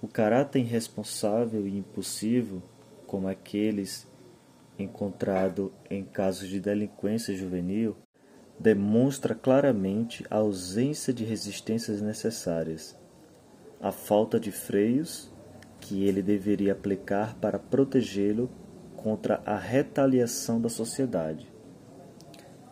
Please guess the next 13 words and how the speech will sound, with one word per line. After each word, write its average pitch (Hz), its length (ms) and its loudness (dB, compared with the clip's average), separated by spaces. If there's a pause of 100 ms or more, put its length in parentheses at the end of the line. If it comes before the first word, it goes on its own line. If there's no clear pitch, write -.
(800)
Então 113 280 -2
veja, 90 360 -4
é - 20 -6
justamente 110 580 -4
nesse 107 240 -6
sentido 101 480 -6
que 101 120 -4
ele 95 100 -2
fala 101 340 0
que 98 120 -4
a 98 40 -2
situação - 440 -4
analítica, 107 760 -2